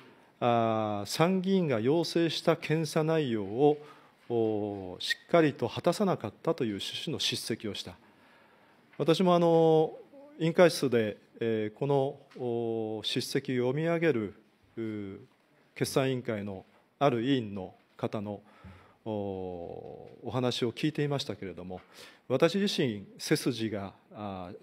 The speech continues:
おのずと正されるほど非常に厳しい内容でした。つまり、あの森友での叱責に現れているよ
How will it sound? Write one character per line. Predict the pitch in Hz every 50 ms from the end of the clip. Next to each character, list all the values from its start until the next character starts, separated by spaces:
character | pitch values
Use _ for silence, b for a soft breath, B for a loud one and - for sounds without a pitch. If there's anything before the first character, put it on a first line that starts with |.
| - -
お | 123
の | 127 127 120
ず | 127 131
と | - 120
正 | 107 - 131 117 135 120
さ | - 151
れ | 131 131
る | 117 113 104
ほ | - - 185
ど | 156 107
非 | - -
常 | 117 123 147 165
に | 160 151
厳 | - - 143 139 143
し | - - 135
い | 110
内 | 101 98 87 82
容 | 76 76
で | 78 80
し | - -
た。 | - _ B B B B B B B B B B B B B
つ | - - 202
ま | 214 202 180 147
り、 | 131 156 165 139 113 98 - - B B B B B B _
あ | 131 143
の | 156 170
森 | 170 165 160 170 175 170
友 | - 185 180 180 180
で | 170 190 202
の | 190 151
叱 | 123 - - 127
責 | - - - - 151 143 - 156
に | 147 139
現 | 131 135 143 151 147 147 160
れ | 135 117
て | - -
い | 104
る | 104 92
よ | 95 92 87